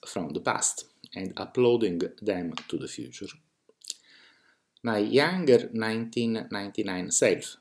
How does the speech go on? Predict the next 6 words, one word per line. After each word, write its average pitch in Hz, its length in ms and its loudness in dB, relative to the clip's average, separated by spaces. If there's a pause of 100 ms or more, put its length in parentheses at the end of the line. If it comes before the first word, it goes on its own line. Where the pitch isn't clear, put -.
continued. 76 640 -6 (2000)
Why 156 140 10
not 240 400 2
consider 131 480 6
the 123 160 8
afterlife 107 600 2